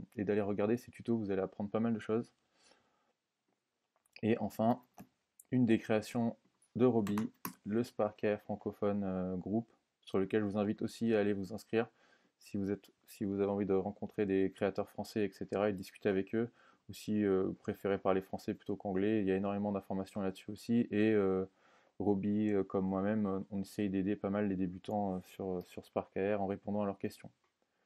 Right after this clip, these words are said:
Donc, euh, après avoir téléchargé le logiciel, vous le lancerez, vous vous connecterez, euh,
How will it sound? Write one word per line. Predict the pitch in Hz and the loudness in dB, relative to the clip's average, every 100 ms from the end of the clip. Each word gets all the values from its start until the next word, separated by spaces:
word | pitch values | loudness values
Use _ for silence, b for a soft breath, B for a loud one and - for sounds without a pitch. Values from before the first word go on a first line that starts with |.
| _ _ _ _ _ - | _ _ _ _ _ -6
Donc, | 101 110 110 110 | -2 -2 -2 0
euh, | 101 101 98 | 2 4 4
après | 104 - 131 | 2 4 6
avoir | 123 | 6
téléchargé | 120 113 - 110 120 | 6 -2 0 0 2
le | 104 98 | 2 2
logiciel, | 101 107 - 120 | -2 -4 2 2
vous | 101 | 2
le | 98 | 0
lancerez, | 101 - - 117 | -2 -4 0 0
vous | 98 | 0
vous | 92 | -8
connecterez, | - 110 110 110 110 110 107 | -2 -2 0 -2 2 4 4
euh, | 95 92 92 | 4 4 2